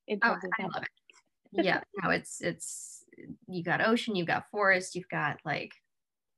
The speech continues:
Speaker 2: hikes galore, skiing.
Speaker 1: You've, like, you've got it all.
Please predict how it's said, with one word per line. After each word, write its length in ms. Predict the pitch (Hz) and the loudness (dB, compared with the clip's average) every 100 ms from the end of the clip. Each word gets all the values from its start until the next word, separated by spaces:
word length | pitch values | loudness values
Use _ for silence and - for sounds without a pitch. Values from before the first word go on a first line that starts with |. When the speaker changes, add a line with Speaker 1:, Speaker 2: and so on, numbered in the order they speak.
| 220 | -8
Speaker 2:
hikes 540 | 220 214 196 - - | 2 2 2 -6 -10
galore, 600 | - 185 175 175 175 190 _ _ _ | -2 2 6 6 4 -2 _ _ _
skiing. 580 | - - 214 196 190 226 | -12 -8 0 4 6 6
Speaker 1:
You've, 60 | 185 | 4
like, 240 | 196 196 _ _ _ _ - | 2 -2 _ _ _ _ -2
you've 140 | 214 | 4
got 180 | 214 196 | 4 4
it 140 | 185 | 2
all. 400 | 170 - - 247 | 0 -2 -6 -8